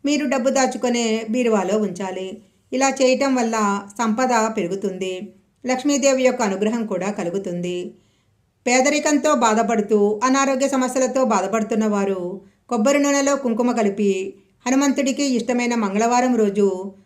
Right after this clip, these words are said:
హనుమంతుని ఫోటోకి సింధూరంగా సమర్పించాలి. ఇలా ఐదు మంగళవారాలు చేసినట్లయితే ఖచ్చితంగా హనుమంతుని దయ మీపైన కలుగుతుంది. హనుమంతుడికి ఎరుపు రంగు అంటే చాలా ఇష్టము. అందువలన ఎర్రటి సింధూరాన్ని హనుమంతునికి నివేదించాలి.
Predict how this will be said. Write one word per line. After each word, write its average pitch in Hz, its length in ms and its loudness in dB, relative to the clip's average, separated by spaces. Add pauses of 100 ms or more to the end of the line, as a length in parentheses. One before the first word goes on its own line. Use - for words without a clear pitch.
(180)
హనుమంతుని 269 420 2
ఫోటోకి 226 480 -2
సింధూరంగా 220 640 0
సమర్పించాలి. 190 880 -6 (420)
ఇలా 269 220 0 (160)
ఐదు 254 140 2
మంగళవారాలు 262 760 2
చేసినట్లయితే 214 640 -2 (640)
ఖచ్చితంగా 262 500 0
హనుమంతుని 233 540 0
దయ 208 200 0
మీపైన 196 420 -2
కలుగుతుంది. 180 600 -6 (560)
హనుమంతుడికి 262 760 0
ఎరుపు 202 200 2
రంగు 262 320 4
అంటే 226 300 0 (140)
చాలా 170 240 -4
ఇష్టము. 180 480 -6 (600)
అందువలన 269 440 2
ఎర్రటి 254 400 0
సింధూరాన్ని 233 880 0
హనుమంతునికి 226 560 -2
నివేదించాలి. 185 800 -2